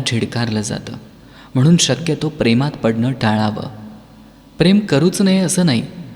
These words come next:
पण समोरची व्यक्ती पण त्या पात्रतेची हवी इतकंच.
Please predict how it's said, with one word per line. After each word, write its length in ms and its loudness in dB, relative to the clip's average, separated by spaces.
पण 120 2
समोरची 540 2
व्यक्ती 320 -2
पण 180 -2
त्या 160 -2
पात्रतेची 680 0
हवी 240 0
इतकंच. 500 -4